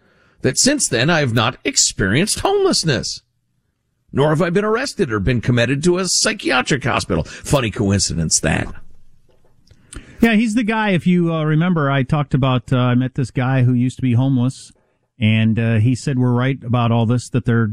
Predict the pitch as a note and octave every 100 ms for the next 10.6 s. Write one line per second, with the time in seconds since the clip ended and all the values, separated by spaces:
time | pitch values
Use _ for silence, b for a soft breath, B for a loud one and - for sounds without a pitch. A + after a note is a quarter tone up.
0 | A2+ A#2+ G#2+ - D#3+ A#2 A#2 C#3 A2+ A#2+
1 | A#2 A2 G#2+ - A2+ G#2+ A2 A#2+ - _
2 | _ _ _ _ _ _ _ - A2 G#2+
3 | G#2 G#2 G2+ G2+ F#2+ F2 _ _ _ _
4 | - B2 A#2+ C#3 - A#2+ A2 A#2 B2 G#2
5 | - B2 C#3 C3+ C3 B2+ C3 C3 C3 -
6 | _ _ _ _ _ - G#2+ G#2+ G2 -
7 | C3+ C3+ B2+ G#2 - B2+ G#2+ B2 C3+ C3
8 | B2 A2+ A#2 A#2 C3 B2 G#2 A2+ G#2+ A#2+
9 | A2+ A2+ G#2 G#2+ - C#3+ B2 G#2 - C#3+
10 | A#2+ - F3 C3 C3